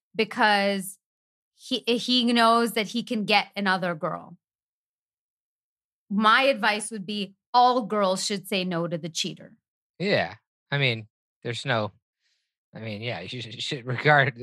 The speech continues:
Speaker 2: regardless of ratio or whatever, it's like, you just don't cheat, you know,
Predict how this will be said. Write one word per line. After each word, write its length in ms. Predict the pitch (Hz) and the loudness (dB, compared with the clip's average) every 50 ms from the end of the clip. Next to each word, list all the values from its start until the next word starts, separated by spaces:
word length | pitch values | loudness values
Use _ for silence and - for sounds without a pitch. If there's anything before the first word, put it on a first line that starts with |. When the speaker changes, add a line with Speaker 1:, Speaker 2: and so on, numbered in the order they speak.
| 123 110 - | -8 -6 -2
Speaker 2:
regardless 580 | 139 143 131 131 139 151 143 143 139 135 - | -2 -2 2 2 4 4 4 4 2 0 -2
of 100 | 123 113 | -6 -4
ratio 720 | 107 113 117 123 120 - - 117 113 113 107 110 110 110 | 0 0 0 0 0 -2 -2 -2 0 0 0 -2 -2 -2
or 200 | 104 104 101 98 | -4 -4 -4 -6
whatever, 460 | 92 101 101 110 117 131 127 113 104 101 | -6 -4 -2 0 2 2 2 0 0 -2
it's 220 | 98 - - - | -4 -8 -10 -10
like, 260 | - 95 90 92 90 85 | -8 -6 -6 -6 -8 -10
you 140 | - 98 98 | -10 -10 -10
just 220 | 98 95 95 - - | -8 -10 -10 -10 -12
don't 240 | 92 90 90 82 - _ _ _ _ - | -12 -12 -14 -16 -20 _ _ _ _ -10
cheat, 380 | - - 123 113 92 98 101 _ | -8 -6 -6 -6 -6 -8 -10 _
you 100 | - 107 | -16 -16
know, 120 | 95 90 | -14 -10